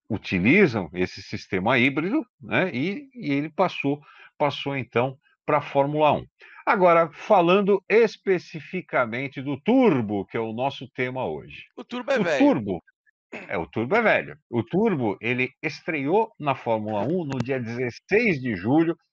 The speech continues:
Speaker 1: de mil novecentos e setenta e sete,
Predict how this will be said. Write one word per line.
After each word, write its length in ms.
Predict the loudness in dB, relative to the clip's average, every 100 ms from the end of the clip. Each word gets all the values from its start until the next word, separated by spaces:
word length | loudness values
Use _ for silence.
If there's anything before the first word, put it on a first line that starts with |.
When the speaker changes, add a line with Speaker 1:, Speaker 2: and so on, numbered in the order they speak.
| _
Speaker 1:
de 200 | -4 -2
mil 400 | -2 0 2 2
novecentos 840 | 0 -2 -4 -8 -4 -4 -4 -8 -8
e 80 |
setenta 580 | -6 -6 -2 0 0 0
e 80 | -4
sete, 520 | 0 0 0 -4 -16